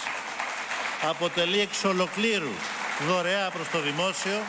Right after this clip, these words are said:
και είναι αποτέλεσμα της δικής μας παρέμβασης, ώστε τα χρήματα αυτά να μην πάνε σε έργα βιτρίνα στην Αθήνα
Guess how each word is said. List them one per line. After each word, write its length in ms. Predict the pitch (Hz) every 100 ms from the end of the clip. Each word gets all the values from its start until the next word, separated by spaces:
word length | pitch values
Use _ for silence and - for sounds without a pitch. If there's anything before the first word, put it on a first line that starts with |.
| - - - - - - -
και 80 | 185
είναι 220 | 190 185
αποτέλεσμα 720 | 175 170 202 208 208 180 196
της 200 | 196 180
δικής 400 | 170 - 233 226
μας 200 | 202 180
παρέμβασης, 760 | - 160 180 185 190 - 196 - - - - 180
ώστε 160 | 170 175 165
τα 140 | 165 -
χρήματα 460 | 208 220 202 190
αυτά 380 | 170 - 196 190 - - 170
να 100 | 165
μην 260 | 220 226
πάνε 220 | 202 208
σε 160 | 196 190
έργα 260 | 196 180 175
βιτρίνα 480 | 170 - 202 190
στην 280 | 160 - 247
Αθήνα 500 | 208 120 175 180 175